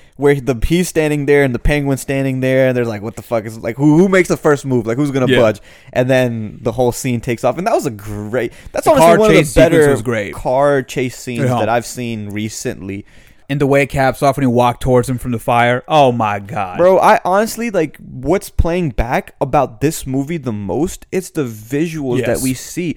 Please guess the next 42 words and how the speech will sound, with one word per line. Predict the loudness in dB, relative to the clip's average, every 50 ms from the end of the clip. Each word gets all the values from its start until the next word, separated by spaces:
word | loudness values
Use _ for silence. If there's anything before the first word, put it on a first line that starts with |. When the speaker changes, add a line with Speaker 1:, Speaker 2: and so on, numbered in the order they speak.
| -8 -10
Speaker 2:
Yeah. | -8 -4 0
Speaker 1:
There's | 2 2 2 0
so | -4 -6 -4 0 0 2 2 2
many | 0 0 -2 -2 -4
frames | -6 -6 -4 -2 -2 -2 -2 -2 0
of, | -2 -2 -2 -4 -10 -20 -20 -20 -20 -20 _ -2
like, | 0 2 2 0 -2 _ _ _ _ _ -20 -8 -2 -2
and | 0 2
Matt | 2 2 0 0
Reeves | 0 0 0 0 0 0
is | 0 -2 -2
known | 0 2 2 4 4 4 2 0
for, | -2 -2 -2 0
that's | 0 0 -2 -2
the | -4
director | -2 0 0 0 0 0
of | -2 -2
the | 0
movie, | 2 2 2 2 2
he's | 0 0 0
known | 0 2 2 2 2
for, | 0 0 0
like, | 0 0 0 0
really | 0 0 0 0 0
good | 0 0 -2 -2
framing | -2 -8 -8 -4 -4 -2 -2 -2 -4 -4 -2 -2
of | -2 -2
his, | -2 -4 -4 -6 -14 -14 -14
of | -10 -8
his, | -8 -8 -8 -8
of | -10 -10
his | -10 -10 -10
characters. | -10 -6 -4 -4 -4 -4 _ -6 -6 -4 -6 -6 -10 -16 -20 -12 -4 -2
Like, | -2 0
maybe | 0 0 0 0
this | 0 -2 -2
is, | -6 -8
like, | -8 -8 -10
a |
scene | -12 -10 -8 -6 -4 -4 -4 -4
from, | -4 -6 -6
like, | -4 -6 -6 -8